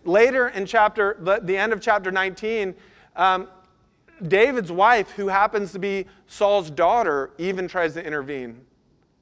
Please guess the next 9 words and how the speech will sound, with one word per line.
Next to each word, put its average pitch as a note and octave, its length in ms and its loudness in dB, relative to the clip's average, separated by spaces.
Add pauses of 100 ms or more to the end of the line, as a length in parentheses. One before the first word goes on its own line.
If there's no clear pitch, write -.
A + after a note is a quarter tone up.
(500)
And D3 120 -14
Saul F3 300 2
has D#3 200 -2
none D3 300 -6
of B2+ 140 -12
it. - 280 -20 (560)
And D3+ 120 -6
he's F#3+ 320 -4
unleashing G3 1000 -4